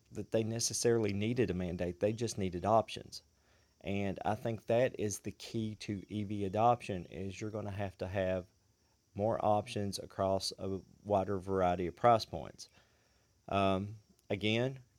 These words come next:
trucks are key in zev states. Um, they're gonna be, because there are lots of rural areas in these zev states. I mean, you've got large concentrations of people in the city, but the rest of it is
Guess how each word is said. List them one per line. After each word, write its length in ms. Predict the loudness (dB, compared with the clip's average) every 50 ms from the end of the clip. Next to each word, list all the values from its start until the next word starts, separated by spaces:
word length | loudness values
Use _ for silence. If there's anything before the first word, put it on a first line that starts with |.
| _ _ -6
trucks 340 | 0 4 4 4 4 2 0
are 100 | 0 -2
key 320 | -2 0 2 2 2 2 0 -2
in 100 | -2 -2
zev 300 | 0 4 4 4 4 2
states. 540 | 0 2 4 4 4 4 2 0 -6 -8 -8 -10 _ _ -6
Um, 400 | -2 -2 0 0 -2 -4 -6 -10 -12 -10
they're 220 | -2 0 0 2
gonna 240 | 2 2 0 0 0
be, 340 | -2 -2 -2 -4 -4 -8 -12 _ _ -20 -20 -20 _ -16 -12 -10
because 440 | -6 0 2 4 4 4 4 0 -2 -2
there 240 | 0 2 2 2 2
are 180 | 2 0 0
lots 380 | 0 2 2 4 4 2 2 -4
of 140 | -6 -4 -2
rural 400 | 2 4 6 6 6 6 2 -2 -6
areas 720 | -2 2 2 4 4 4 2 2 0 -2 -2 -4 -6 -8 -10 _ _ _ _ _ _ _ _ _ _ _ _ _ _ _ _ _ _ _ _ -6
in 240 | -2 0 0 2 2
these 420 | 0 0 0 -2 -2 -4 -8 -10 -10
zev 320 | -6 -2 0 0 0 0 -4
states. 560 | -6 -6 -4 -4 -6 -6 -8 -10 -12 -12 -12 _ _ _ _ _ _ -20 -14
I 80 | -10 -8
mean, 260 | -6 -4 -4 -4 -4
you've 160 | -6 -4 0
got 240 | 2 2 2 2 2
large 240 | 2 2 2 2 0
concentrations 720 | -2 -2 -2 -2 -4 -6 -2 0 0 0 0 -4 -6 -6
of 80 | -4 -2
people 300 | -2 -2 -2 -2 -4 -4
in 80 | -4
the 80 | -4 -4
city, 400 | -2 0 0 0 0 -2 -4 -2
but 240 | 0 0 0 0 -4 -8 _ _ _ _ -10
the 140 | -6 -4
rest 360 | -2 0 0 -2 -2 0 2 2
of 140 | 2 2
it 100 | 0 -2
is 300 | -2 -2 -2 -2 -4 -8